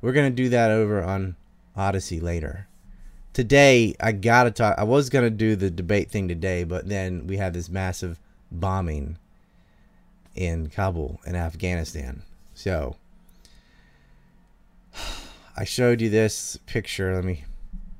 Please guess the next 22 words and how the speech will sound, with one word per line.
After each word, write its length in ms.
it's 120
pretty 340
awful. 420
This 160
is 140
from 320
a, 220
uh, 240
an 80
Italian 800
charity 400
hospital 640
over 180
there. 320
You 120
can 140
see 260
some 280
of 60
the 80
wounded 420
here. 320